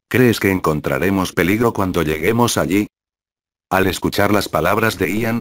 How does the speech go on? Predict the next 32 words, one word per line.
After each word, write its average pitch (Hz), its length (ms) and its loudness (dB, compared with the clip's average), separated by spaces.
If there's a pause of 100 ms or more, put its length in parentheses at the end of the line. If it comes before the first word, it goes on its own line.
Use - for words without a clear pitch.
Ángel 104 420 0
detrás 107 380 2
de 104 180 4
él 110 120 2
resopló 107 500 2
con 104 200 2
frialdad 90 500 2
y 101 140 -4
dijo 104 320 0
en 104 100 2
un 95 140 -6
tono 110 280 4
altivo, 107 440 2 (100)
"Es 110 200 0
como 98 280 2
en 87 160 -2
todo 127 260 4
el 110 80 -2
universo, 85 560 -2 (100)
Ángel 117 440 0
es, 110 320 -2 (100)
la 95 240 2
existencia 101 720 0
más 104 180 0
vacuno". 73 480 -2 (800)
Ian 92 240 0
pensó 92 400 2
por 80 160 -2
un 71 100 -2
momento 104 460 0
y 85 80 -2
dijo, 87 360 -2